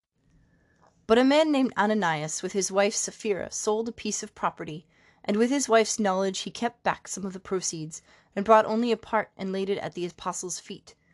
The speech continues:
But Peter said, "Ananias, why has Satan filled your heart to lie to the Holy Spirit, and to keep back part of the proceeds of the land?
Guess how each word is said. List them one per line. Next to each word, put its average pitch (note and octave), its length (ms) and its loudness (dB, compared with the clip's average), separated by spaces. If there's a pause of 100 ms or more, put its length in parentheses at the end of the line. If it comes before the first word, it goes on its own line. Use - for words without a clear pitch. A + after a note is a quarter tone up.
(200)
But G#3 160 2
Peter B3+ 260 2
said, F#3+ 380 0 (320)
"Ananias, G#3 800 2
why A3 140 4
has B3 180 0
Satan G#3 340 0
filled G3+ 280 0
your G3 80 -4
heart F#3 320 -6
to G3 100 -4
lie F3+ 220 0
to G3 140 -6
the F#3+ 100 -6
Holy F#3 240 -2
Spirit, F3 440 -6 (360)
and G#3+ 120 6
to G#3+ 80 4
keep B3 300 -2
back G3+ 240 2
part G#3+ 200 -2
of F#3+ 40 -8
the G3 80 -4
proceeds F#3+ 540 -4
of D#3+ 80 -12
the F3+ 80 -2
land? D#3+ 400 -6